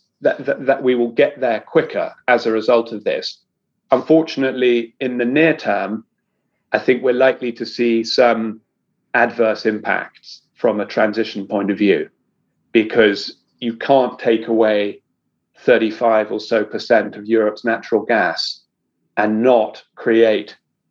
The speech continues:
in, in, in other parts of the energy matrix, n-, not create heightened levels of demand for other things. So we're likely to see more coal burned in Europe in the very short term.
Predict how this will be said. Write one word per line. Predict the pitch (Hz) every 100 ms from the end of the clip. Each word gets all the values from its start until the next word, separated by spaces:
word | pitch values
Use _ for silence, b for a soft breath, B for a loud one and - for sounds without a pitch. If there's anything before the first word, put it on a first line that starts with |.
| _ _ _ _ _ _
in, | 120 113 113
in, | 123 110 107 -
in | 113 127
other | 131 117
parts | - 110 104 -
of | 113
the | 113
energy | 110 104 107
matrix, | 107 113 110 - 104 - - -
n-, | 117 120 -
not | 117 127 113 -
create | - 113 107 101
heightened | - 117 107 110
levels | 110 107 107 104
of |
demand | 110 110 107 104
for | 110
other | 104 107
things. | 110 92 85 -
So | 107 98 _ _ _ -
we're | 120
likely | 127 127 127 113
to | 113
see | - 117
more | 113 113 107
coal | - 131 123 113
burned | 117 117 110 104 _ _ _ _ -
in | 117
Europe | 127 123 135 -
in | 113
the | 113
very | 117 110
short | - 117 -
term. | 143 143 139 127